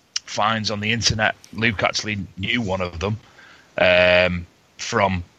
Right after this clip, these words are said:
from different rallies and such like, and they were selling things which, again, may have been found in dubious circumstances, like,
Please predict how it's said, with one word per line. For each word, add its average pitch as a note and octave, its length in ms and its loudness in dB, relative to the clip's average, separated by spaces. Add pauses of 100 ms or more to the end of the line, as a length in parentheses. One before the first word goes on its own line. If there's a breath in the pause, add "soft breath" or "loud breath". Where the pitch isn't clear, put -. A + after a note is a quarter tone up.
(120)
from G#2+ 200 -2
different F#2+ 360 -2
rallies G#2+ 400 2
and G2 80 -4
such - 280 -2
like, G2 300 -2
and G#2+ 100 -4
they A2 120 2
were G#2+ 100 -4
selling G#2+ 320 2
things G2+ 380 -2
which, F#2 180 -4
again, G#2+ 380 0
may G#2 140 4
have G2 180 -2
been G#2 200 -4
found G2+ 440 -4
in G2 240 -4 (1700 loud breath)
dubious C3+ 540 4
circumstances, A#2+ 880 0
like, G#2 160 -6